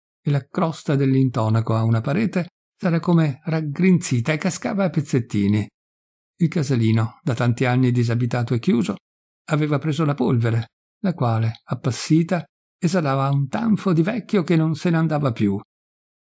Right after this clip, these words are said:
Marabito non l'amava quel suo casalino, come non amava la città, a cui prima dalla campagna non saliva quasi mai.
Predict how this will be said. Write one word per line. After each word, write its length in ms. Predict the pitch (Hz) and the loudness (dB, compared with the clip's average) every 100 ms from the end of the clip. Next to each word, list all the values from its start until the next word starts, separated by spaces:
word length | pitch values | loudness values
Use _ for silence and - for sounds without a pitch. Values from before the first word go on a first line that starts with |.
| _ _ | _ _
Marabito 760 | 147 127 131 127 123 113 - - | -4 -2 0 -2 0 -2 -4 -2
non 200 | 180 131 | 0 0
l'amava 540 | 117 107 120 104 101 | 0 0 0 -2 -4
quel 160 | 110 107 | -4 -4
suo 180 | - 110 | -2 -4
casalino, 580 | 113 113 113 113 113 113 _ _ _ _ _ | -2 0 2 2 2 -2 _ _ _ _ _
come 280 | - 214 190 | 0 2 4
non 160 | 180 | 2
amava 300 | 175 185 190 185 | 2 0 0 0
la 120 | 156 | 0
città, 520 | - 165 123 104 - - _ _ - | -2 -2 0 -2 -4 -12 _ _ -4
a 120 | 170 | 0
cui 200 | 202 175 | 2 2
prima 420 | 147 127 117 117 | 2 2 2 -2
dalla 260 | 123 117 120 | -6 -4 -4
campagna 560 | 123 123 175 226 196 | -2 -2 0 2 4
non 200 | 147 135 | 4 2
saliva 440 | 131 - 143 151 123 | 0 -2 0 0 0
quasi 260 | 151 123 | -2 0
mai. 340 | 110 92 92 | 0 0 -2